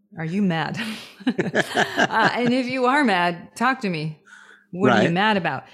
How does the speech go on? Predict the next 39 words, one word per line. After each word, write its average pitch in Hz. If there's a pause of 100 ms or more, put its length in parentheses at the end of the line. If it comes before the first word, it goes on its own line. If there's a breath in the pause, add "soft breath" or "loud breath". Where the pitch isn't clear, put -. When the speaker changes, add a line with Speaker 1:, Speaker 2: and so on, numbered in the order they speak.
(200 loud breath)
Speaker 1:
Because 247
that's 247
gonna 214
push -
your 170
spouse, 165
as 170
long 196
as 160
you're 165
really 160
genuinely 165
trying 160
to -
understand 156
if 139
you 156
have 156
a 143
role 165
in 151
their 147
unhappiness. 156 (500 soft breath)
Speaker 2:
Yeah. 151
Speaker 1:
Uh, 170
th-, -
that's 226
gonna 240
push -
them 202
to 196
take 185
more 185
responsibility 160
one 156
way 147
or 147
the 143
other. 135